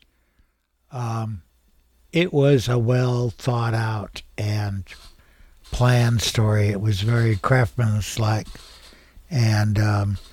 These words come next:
definitely, uh, uh, shows her skills, um, in, in writing a story like this with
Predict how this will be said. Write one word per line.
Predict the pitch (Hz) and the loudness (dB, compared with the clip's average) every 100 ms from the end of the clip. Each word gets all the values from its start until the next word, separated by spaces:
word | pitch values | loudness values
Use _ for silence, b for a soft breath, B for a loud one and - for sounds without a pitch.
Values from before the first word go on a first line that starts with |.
| B B B | B B B
definitely, | - 117 - 120 117 104 101 | 2 2 4 2 4 4 2
uh, | 107 104 101 92 - b b b b b 151 | 0 0 0 -4 -10 b b b b b -6
uh, | 104 101 95 - - | -2 -2 -4 -8 -8
shows | - 120 117 113 98 | 2 4 6 4 2
her | 113 107 | 0 -2
skills, | - - 131 117 95 - - - b b b b b b - | -2 6 6 6 0 -2 -4 -4 b b b b b b -10
um, | 113 104 98 98 - - - | -4 -2 -2 -4 -8 -18 0
in, | 123 113 107 98 - - | 2 2 0 -6 -12 -2
in | 123 110 | 0 2
writing | 113 120 120 120 | 4 4 4 4
a | 104 | 2
story | - 120 117 | 0 0 2
like | 110 110 107 - | 2 2 -2 -2
this | 113 110 - - b b b b b b | 0 0 -2 -10 b b b b b b
with | 120 107 | -2 -2